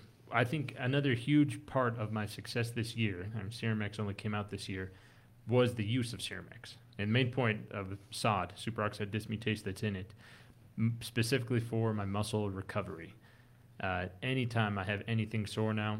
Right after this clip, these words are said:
I just apply Serum X right on those sore areas in my back, my legs, my arms, anywhere that's sore. The pain goes away so fast,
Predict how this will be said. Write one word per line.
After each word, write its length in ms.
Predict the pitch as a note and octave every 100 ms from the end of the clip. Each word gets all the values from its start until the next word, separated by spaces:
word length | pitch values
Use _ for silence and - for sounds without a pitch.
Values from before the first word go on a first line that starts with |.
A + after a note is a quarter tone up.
| A2+
I 60 | G2+
just 220 | A#2+ -
apply 300 | - G#2+ G#2
Serum 320 | - A2 G#2
X 280 | G2+ - -
right 240 | G#2+ A2 A2
on 280 | G#2+ G#2+ G#2+
those 180 | G2+ -
sore 200 | A2 G2+
areas 300 | G#2 G#2 G2
in 60 |
my 80 | F#2
back, 340 | F#2+ G#2 A2+ G#2
my 80 |
legs, 300 | F#2 G#2 G2
my 100 | G2+ G2+
arms, 280 | G#2 G#2 -
anywhere 460 | A#2+ B2 A2 G#2
that's 220 | G2+ G2 -
sore. 320 | G2+ G2 F#2+ - - - - - - - -
The 80 |
pain 420 | - C3 B2+ A#2+ A#2
goes 200 | A2+ G2+
away 280 | G2+ G2+ G#2
so 480 | - - - C3+ B2
fast, 500 | - F2+ G2 -